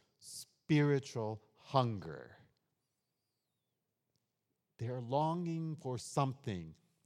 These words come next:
that that king and that governor and that government and that they could not get from them.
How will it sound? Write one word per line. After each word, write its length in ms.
that 240
that 360
king 580
and 220
that 240
governor 580
and 320
that 260
government 460
and 320
that 280
they 140
could 240
not 320
get 260
from 220
them. 320